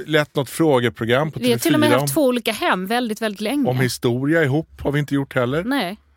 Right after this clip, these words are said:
Speaker 1: Vi har inte
Speaker 2: Vi har inte
Speaker 1: intervjuat
Speaker 2: klätt ut oss och liksom eh, hånglat i vita peruker. Vi har inte gjort något sånt här sörigt.
Speaker 1: <laughs> Vadå, som kungen och Silvia?
Speaker 2: <laughs>
Speaker 1: Har de gjort det?
Speaker 2: Erik och Lotta.
Speaker 1: Jaha, ja, ja.
Speaker 2: Ja.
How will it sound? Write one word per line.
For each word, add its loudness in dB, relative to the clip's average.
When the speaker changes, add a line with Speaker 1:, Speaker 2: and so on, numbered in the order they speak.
Speaker 1:
Vi 2
har 6
inte 0
Speaker 2:
Vi 4
har -2
inte 0
Speaker 1:
intervjuat 4
Speaker 2:
klätt 0
ut 0
oss 0
och 0
liksom 0
eh, -4
hånglat 0
i 0
vita -2
peruker. -4
Vi -4
har -2
inte -4
gjort -4
något -6
sånt -8
här -8
sörigt. -6
Speaker 1:
<laughs> -18
Vadå, 4
som -2
kungen 2
och 0
Silvia? 0
Speaker 2:
<laughs> -4
Speaker 1:
Har 4
de 2
gjort -2
det? 0
Speaker 2:
Erik 2
och 2
Lotta. -2
Speaker 1:
Jaha, 4
ja, -
ja. 2
Speaker 2:
Ja. 0